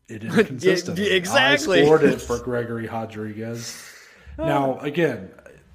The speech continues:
Speaker 1: different fights, and I wasn't upset at that first fight. I was like, "Wow, I mean, okay." I, I was surprised that Petrosian
Speaker 2: Yeah.
Speaker 1: got the win. I was, but I, I,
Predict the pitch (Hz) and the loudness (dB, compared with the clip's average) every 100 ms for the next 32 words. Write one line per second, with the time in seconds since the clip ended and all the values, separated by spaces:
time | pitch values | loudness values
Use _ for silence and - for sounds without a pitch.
0 | 143 123 180 165 - 160 160 147 143 147 | -6 -2 -2 -2 -4 0 0 -2 -4 -2
1 | 156 151 143 123 - - 160 147 120 110 | 0 -2 -4 -8 -10 -6 -4 -4 -4 -8
2 | - _ - 117 113 110 104 110 107 - | -14 _ -16 -16 -14 -14 -12 -12 -12 -12
3 | 98 101 110 107 98 98 87 104 98 95 | -14 -12 -10 -12 -14 -20 -20 -18 -16 -14
4 | 90 92 92 92 92 _ _ _ _ _ | -16 -18 -18 -20 -20 _ _ _ _ _
5 | _ - 80 156 165 107 110 - - 107 | _ -20 -14 -6 -6 -6 -12 -16 -18 -14
6 | 101 117 117 - 107 135 160 151 113 101 | -12 -12 -12 -14 -10 -2 0 0 -2 -10
7 | 110 - 147 147 135 120 104 110 - 110 | -14 -16 -14 -6 -4 -6 -8 -14 -12 -10
8 | 113 98 98 113 110 98 - 110 104 101 | -10 -12 -12 -10 -10 -12 -16 -16 -16 -14
9 | 98 101 104 | -16 -14 -14